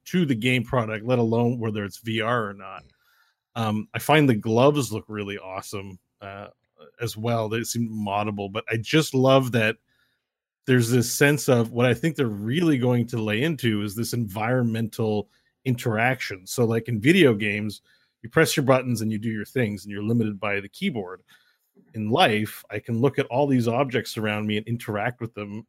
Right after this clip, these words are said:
in any way. And it seems like they're gonna go deep on, on the manipulating the environment in creative ways. And I'm just so excited for that, 'cause I don't, I haven't really seen that from a V R. Like, like you guys said, it was a lot of just janky stuff.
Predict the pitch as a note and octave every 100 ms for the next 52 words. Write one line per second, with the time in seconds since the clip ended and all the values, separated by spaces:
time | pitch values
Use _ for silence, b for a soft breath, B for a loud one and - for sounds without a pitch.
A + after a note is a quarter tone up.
0 | - G#2+ G#2+ G#2 G#2+ G2 F#2+ G2 G2 -
1 | - D#3 F3 C#3 A#2+ G#2 G2+ - A2 G2
2 | A2 G#2+ G#2+ G#2 F#2 A2+ C#3 C3 G#2+ G2
3 | F#2+ G2 _ _ _ _ _ _ _ _
4 | _ G#2+ G2+ G2 F#2 - - G2+ G2+ _
5 | _ A#2 - A#2+ B2 C3+ C#3+ B2+ B2 A#2
6 | G#2+ G#2 G2 A2 G#2+ A#2+ G#2 F#2 F#2 G2+
7 | F#2+ - G#2+ G2+ F#2+ G2+ G2+ F#2+ - -
8 | _ _ _ _ _ _ _ A#2 A2 A2
9 | A2 - - C3+ E3+ - C#3+ - D3+ A3+
10 | B2 - G#2 F#2 F#2 - A#2+ C3+ D3+ C3
11 | A#2 A2+ C3 C#3+ A#2+ F#3+ E3 - G#2+ G#2
12 | G2+ A2 G#2 G2+ A2 G#2 F#2+ G2 G2+ G2
13 | - - F2+ A#2 A#2+ G#2+ - D3 A#2+ G#2+
14 | G#2+ G#2+ G#2 G#2 - A2+ G#2+ G2 G2 -
15 | G2+ A#2 G#2 - G2 - C#3 G#2+ -